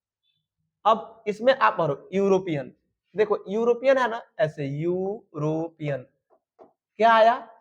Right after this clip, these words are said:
यह आया, तो यह आया, तो बताओ क्या भरोगे आप, ए भर दो। ऑनरेबल, ऑनरेबल अ से आया, तो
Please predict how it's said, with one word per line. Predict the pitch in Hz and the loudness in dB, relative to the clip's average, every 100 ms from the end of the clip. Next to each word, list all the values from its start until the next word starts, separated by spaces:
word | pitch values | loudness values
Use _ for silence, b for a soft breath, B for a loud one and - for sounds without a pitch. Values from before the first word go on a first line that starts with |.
| _ | _
यह | 160 170 | 0 2
आया, | - 135 120 123 _ _ _ _ - | 0 -2 -6 -10 _ _ _ _ -8
तो | |
यह | 165 180 | -2 2
आया, | 220 202 208 226 233 - - | 2 4 4 2 -2 -16 -8
तो | |
बताओ | 165 170 170 | -4 0 0
क्या | 175 196 | 2 0
भरोगे | 190 196 202 | 2 0 0
आप, | 214 - _ _ _ _ - | -2 -4 _ _ _ _ -8
ए | 185 | -6
भर | 170 175 | -6 -8
दो। | 196 - _ _ _ _ _ | -10 -16 _ _ _ _ _
ऑनरेबल, | 226 247 220 185 143 113 - - _ _ _ - | 2 4 4 4 4 0 -12 -20 _ _ _ 2
ऑनरेबल | 254 262 233 175 160 | 4 6 4 4 2
अ | - 220 | 0 -2
से | 226 226 | 0 2
आया, | 214 226 - _ _ _ _ _ | 2 0 -8 _ _ _ _ _
तो | 147 - | -16 -10